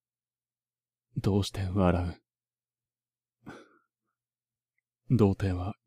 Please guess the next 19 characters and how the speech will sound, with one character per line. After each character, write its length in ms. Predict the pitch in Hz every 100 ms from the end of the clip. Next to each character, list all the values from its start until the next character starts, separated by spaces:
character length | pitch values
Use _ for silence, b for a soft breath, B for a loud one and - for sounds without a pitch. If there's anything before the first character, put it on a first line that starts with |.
| _
嫌 280 | - 101 90
い 40 |
か？ 260 | - 90 - _ _ _ _ _ _ _ _ _ _ _ _ _ _ _ _ _ _ _ _ _ -
お 160 | 90
前 280 | 92 92 98
以 60 | 104
外 200 | 101 87
に 100 | 82
は 100 | -
触 140 | 117 110
れ 80 |
た 120 | 107 104
い 60 |
と 140 | 110 98
も 160 | 87
思 240 | 85 90 90
わ 100 | 98
ん 80 |
が、 300 | 101 101 -